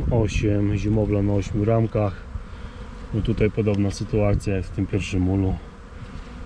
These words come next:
Zaczęły już pobierać tutaj to ciasto cukrowe, więc wygląda na to, że pokarmu w ulu może być mało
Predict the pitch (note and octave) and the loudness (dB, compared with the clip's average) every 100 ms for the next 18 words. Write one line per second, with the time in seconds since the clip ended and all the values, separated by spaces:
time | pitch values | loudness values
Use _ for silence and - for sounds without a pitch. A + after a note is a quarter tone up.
0 | - G#2 F#2 - G2+ F#2+ F#2+ F#2 - G2 | -6 -2 -2 0 2 2 2 0 -4 0
1 | G2+ G2+ G2 - G2+ G2 F2+ G2 G#2 F#2+ | 2 2 0 -2 -4 -4 -2 -2 0 -2
2 | - G2+ G2 G#2 G2+ G2 F#2+ F2+ F2 - | -2 -4 -2 0 2 2 2 0 -2 -4
3 | - - A2+ G2+ G2 G2+ G2 G2 G2 - | -8 -6 -2 2 4 4 4 2 2 0
4 | F#2+ F2+ F2 - - - - - - - | -4 -2 -2 -2 -4 -8 -10 -8 -6 -6
5 | - - - - G#2 G2+ G2 G2 F#2 F#2+ | -10 -12 -10 -6 -2 2 2 2 2 2
6 | G2 F#2+ F2+ - - - - C#3 G#2+ G2 | 2 2 0 -6 -16 -18 -12 -6 -2 -2
7 | F#2+ G2 F#2+ A#2+ A#2+ A#2 A2 | -2 -4 -2 2 4 6 4